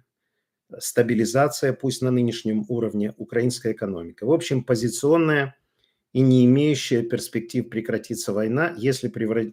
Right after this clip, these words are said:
приводить исторические аналоги, то самым правильным представляется Европа второй половины пятнадцатого года.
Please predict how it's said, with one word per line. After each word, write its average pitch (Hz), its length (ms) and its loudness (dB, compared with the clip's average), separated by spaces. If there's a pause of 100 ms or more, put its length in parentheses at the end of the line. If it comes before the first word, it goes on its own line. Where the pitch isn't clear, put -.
(100)
приводить 120 600 -2
исторические 117 540 -4
аналоги, 160 500 0 (480)
то 123 100 0
самым 147 420 4
правильным 113 520 2
представляется 123 720 -2
Европа 117 400 0
второй 120 320 -2
половины 117 320 0
пятнадцатого 107 680 -4
года. 104 340 -6